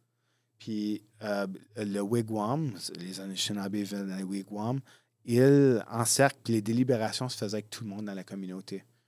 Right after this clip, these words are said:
Puis tout le monde avait la chance d'en parler, de parler. Et c'est après que tout le monde a venu un consensus, pas un vote de cinquante plus un, mais un consensus, où ce que tout le monde décide, « OK, c'est dans ce voie-là qu'on va y aller. » Euh,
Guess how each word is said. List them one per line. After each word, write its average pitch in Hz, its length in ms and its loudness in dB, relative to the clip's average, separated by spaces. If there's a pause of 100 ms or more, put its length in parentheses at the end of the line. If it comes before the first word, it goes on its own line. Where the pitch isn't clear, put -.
(420)
Puis 123 120 -2
tout - 160 -4
le 120 60 2
monde 120 140 0
avait 110 180 -2
la 101 120 -4
chance 101 300 -8
d'en 92 140 -12
parler, 98 480 -6
de 107 140 -10
parler. 90 440 -8 (680)
Et 104 460 -6
c'est 107 220 -2
après 113 240 -6
que 113 120 -2
tout - 200 -8
le 107 80 -4
monde 117 180 0
a 107 80 0
venu 107 280 -4
un 104 60 -6
consensus, - 640 -6
pas 175 340 6
un 180 80 4
vote 147 300 4
de 139 80 2
cinquante 131 460 -2
plus 120 240 -2
un, 113 140 0 (460)
mais 107 100 -6
un 104 40 -8
consensus, 110 920 -2 (340)
où - 60 -18
ce - 80 -8
que 120 100 0
tout 110 240 -4
le 123 60 -2
monde 113 440 -2 (380)
décide, « 117 640 2 (480)
OK, 113 180 -6 (140)
c'est - 180 -10
dans 101 160 -8
ce 92 160 -6
voie-là 87 340 -12
qu'on 85 140 -20
va 82 140 -20
y 80 40 -20
aller. » 76 220 -16 (600)
Euh, 80 160 -12